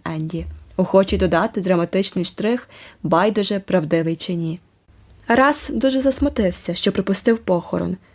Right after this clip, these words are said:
бо це так цікаво. «А я не була ще на жодному похороні», — сумовито озвалася Опал. «Не журися, ти матимеш купу нагод», — мовив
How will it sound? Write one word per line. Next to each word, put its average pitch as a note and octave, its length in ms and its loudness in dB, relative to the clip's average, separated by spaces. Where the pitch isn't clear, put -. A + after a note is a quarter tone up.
бо G#3 120 4
це A3 180 4
так G#3+ 260 -2
цікаво. G3 580 -4
«А A#3 80 2
я B3+ 200 4
не C#4 120 2
була B3 280 4
ще G3+ 160 -2
на F#3+ 100 4
жодному F#3+ 380 2
похороні», — F3+ 600 -4
сумовито F#3+ 640 2
озвалася F3+ 640 0
Опал. F3+ 340 -4
«Не D4+ 140 6
журися, F3+ 480 2
ти D#4+ 100 2
матимеш C4 440 4
купу F3+ 280 -2
нагод», — E3 440 -2
мовив E3+ 300 0